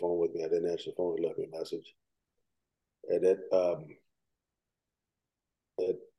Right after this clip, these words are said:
it tore me up for a lo-, long time, long time. And, um, getting into my career and, um, the way, the way baseball ended for me,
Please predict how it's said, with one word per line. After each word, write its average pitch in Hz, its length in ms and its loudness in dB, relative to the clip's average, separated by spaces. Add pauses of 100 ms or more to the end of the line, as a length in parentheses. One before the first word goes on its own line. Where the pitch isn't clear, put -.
it 90 240 -2
tore 95 220 2
me 87 140 2
up 87 160 0
for 85 100 2
a 82 40 2
lo-, 82 360 0
long 90 300 2
time, - 100 -8 (800)
long 90 260 4 (1700)
time. - 100 -4
And, 87 180 0
um, 80 400 0 (1600)
getting 98 240 8
into 98 200 8
my 95 140 6
career 90 540 6 (380)
and, 82 240 2
um, 80 280 -4 (600)
the 87 60 2
way, 95 260 6
the 95 80 4
way 95 160 6 (720)
baseball 90 580 4
ended 95 260 2
for 92 160 2
me, 95 140 -4